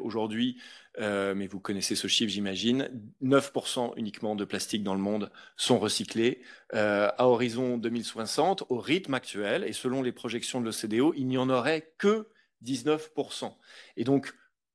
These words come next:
énormément, vingt-trois pour cent de plastique qui serait mal géré hors O C D E et soixante et un pour cent qui serait incinéré ou mis en décharge officielle avec les conséquences que nous connaissons sur la nature.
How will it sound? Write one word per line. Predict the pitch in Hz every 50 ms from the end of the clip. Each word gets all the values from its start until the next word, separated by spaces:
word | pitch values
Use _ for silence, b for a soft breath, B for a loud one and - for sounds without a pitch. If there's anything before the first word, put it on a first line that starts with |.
| _ _ -
énormément, | 156 160 160 156 151 151 147 147 147 139 139
vingt-trois | 120 131 127 120 - 143 131
pour | - 110 -
cent | - - 135 127 131
de | 127 113 104
plastique | - 117 104 - - - 127 - - -
qui | - 110
serait | - - - - 113 113 110 110 b b b b b b
mal | 117 127 139 143
géré | 127 113 127 127 117 123 123 127 - - _ _ -
hors | 127 127 117
O | 117 113
C | - - 120
D | 107 110 110
E | 113 120 127 - B B B B B B
et | 123
soixante | - - 139 123 - 139 127 - 139
et |
un | 123 123
pour | 117 - 113 -
cent | - - 127 127
qui | 127 - 123
serait | - - - 127 127 - - _ -
incinéré | 147 147 147 147 - - 143 127 117 101 107 117 127 - -
ou | 127 120
mis | 123 127 127
en | 120 113
décharge | 110 113 107 - - 120 110 110 - - -
officielle | 120 113 - - - - 131 120
avec | 107 101 -
les | - 107
conséquences | - 113 - - 113 - - 120 117 - -
que | - -
nous | 104 104 98
connaissons | - - 107 98 95 - - 123 120 - B B B B B B B B
sur | B - - 139
la | 127 131
nature. | 123 120 - - - - - -